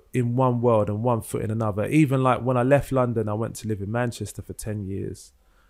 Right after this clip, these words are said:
You know, when I was eighteen, I went to live in Lo-, in Manchester, and it was, like, again,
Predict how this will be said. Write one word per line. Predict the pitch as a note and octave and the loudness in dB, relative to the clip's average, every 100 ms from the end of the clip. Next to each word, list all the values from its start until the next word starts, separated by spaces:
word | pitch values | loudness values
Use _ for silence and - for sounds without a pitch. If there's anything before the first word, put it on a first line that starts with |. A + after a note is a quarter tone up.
| _ _ _ _ _ _ _ - | _ _ _ _ _ _ _ -8
You | A2+ | -2
know, | G2+ | -2
when | G#2+ | 0
I | G2+ | 0
was | G#2 | 0
eighteen, | G#2+ G#2 A2+ | -2 -2 -4
I | G2+ | -4
went | F#2+ | -6
to | - | -6
live | G2+ F#2+ | -6 -4
in | G2 | -6
Lo-, | G2+ - A2+ | -8 -10 -10
in | G2+ | -6
Manchester, | G#2+ A#2 A2+ G2 - F2 F#2 _ _ _ - | -4 -4 -4 -10 -8 -8 -8 _ _ _ -12
and | G#2+ | -8
it | G#2+ | -6
was, | A2 G2 | -8 -4
like, | G#2+ G#2 - - - _ _ _ _ _ - | -2 -2 -4 -12 -20 _ _ _ _ _ -10
again, | A2+ - C3 A#2 A2 G2 | -8 -2 0 0 -2 -6